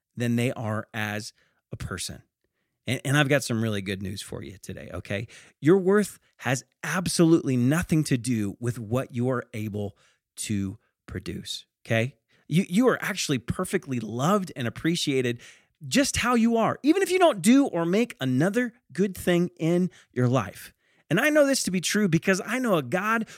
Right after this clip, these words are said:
who came down in human form, died on a cross, and was resurrected three days later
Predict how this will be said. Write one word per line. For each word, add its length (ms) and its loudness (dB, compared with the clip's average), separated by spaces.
who 120 0
came 360 2
down 340 4
in 160 -4
human 320 4
form, 420 0
died 280 0
on 120 4
a 60 2
cross, 460 2
and 120 -4
was 160 -4
resurrected 760 2
three 240 0
days 260 4
later 360 0